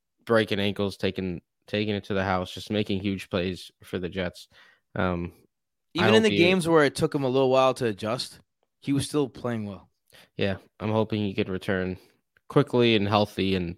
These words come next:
Speaker 1: back to his normal self
Speaker 2: Knees,
Speaker 1: as well.
Speaker 2: please, please, because right now, too,
Speaker 1: Please,
Speaker 2: he's,
Speaker 1: knees.
Speaker 2: he's being slept on in these drafts. He's being slept on by these experts creating these lists about running backs and stuff.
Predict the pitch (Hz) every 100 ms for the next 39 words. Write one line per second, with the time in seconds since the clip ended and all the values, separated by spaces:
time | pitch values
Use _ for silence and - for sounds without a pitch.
0 | - 90 92 - 95 92 - 98 87 87
1 | - 85 82 - _ _ _ 113 139 131
2 | 98 - 98 87 82 - 98 104 104 92
3 | - - - _ _ - _ _ - 113
4 | 113 90 113 120 120 127 151 143 151 151
5 | 143 165 180 175 _ _ _ - 170 -
6 | 139 127 127 139 139 156 131 104 95 -
7 | - 110 156 156 151 151 127 110 104 90
8 | 127 151 151 143 123 117 98 - 143 -
9 | 135 120 113 101 - 123 - 131 123 -
10 | 127 107 104 95 85 117 131 - 101 92
11 | 71 113 143 139 135 135 123 - 131 127